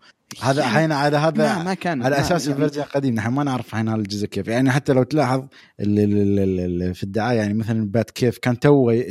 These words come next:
Speaker 1: تو بعد حتى ما يعتبر بات كيف، عرفت؟ تو يعني بداياته. وحتى لو تلاحظ المكياج ماله القديم يعني، أنا أتكلم عن فيلم يعني، ما أتكلم عن ممثل يعني. كيف أفكار الفيلم و-،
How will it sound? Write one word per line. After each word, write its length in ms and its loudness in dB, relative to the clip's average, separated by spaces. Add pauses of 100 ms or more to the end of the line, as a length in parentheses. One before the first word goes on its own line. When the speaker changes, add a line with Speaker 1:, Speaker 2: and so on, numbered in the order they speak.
Speaker 1:
تو 280 2
بعد 380 0 (240)
حتى 220 -6
ما 200 0
يعتبر 380 0
بات 220 -4
كيف، 220 0
عرفت؟ 260 -10 (240)
تو 260 4
يعني 420 -4
بداياته. 640 -2 (340)
وحتى 300 0
لو 80 6
تلاحظ 360 0
المكياج 500 0
ماله 340 -2
القديم 380 -8
يعني، 180 0
أنا 80 2
أتكلم 260 2
عن 180 0
فيلم 360 -2
يعني، 160 -18
ما 80 -8
أتكلم 240 -6
عن 160 -6
ممثل 260 -10 (200)
يعني. 220 -2
كيف 320 0
أفكار 400 -2
الفيلم 320 -4
و-، 160 -6